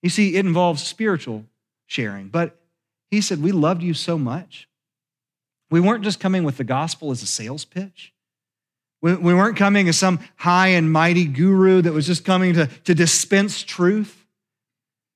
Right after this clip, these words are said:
He said, "We shared not only the gospel with you, but our own lives as well." You see, church is not just a, an educational facility.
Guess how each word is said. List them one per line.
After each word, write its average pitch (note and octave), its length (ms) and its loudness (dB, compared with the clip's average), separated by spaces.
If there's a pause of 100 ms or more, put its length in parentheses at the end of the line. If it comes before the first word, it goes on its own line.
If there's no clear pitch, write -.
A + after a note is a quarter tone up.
(160)
He D#3 40 -12
said, E3 140 -2
"We A3 80 4
shared C4 200 2
not A3+ 120 2
only A3 140 4
the E3 100 2
gospel F3 540 0
with C3+ 160 -2
you, C#3+ 100 0
but C3+ 160 0
our D3 240 -2
own E3 400 -4 (320)
lives A#2+ 640 -2
as G2+ 180 -10
well." G#2+ 240 -20 (1600)
You D#3+ 100 0
see, F#3 440 -2 (360)
church A3+ 300 0
is F#3+ 100 0
not F#3 240 0
just E3 280 0 (180)
a, D3 180 -8
an D#3 100 0
educational D#3+ 720 -2
facility. A#2 540 -8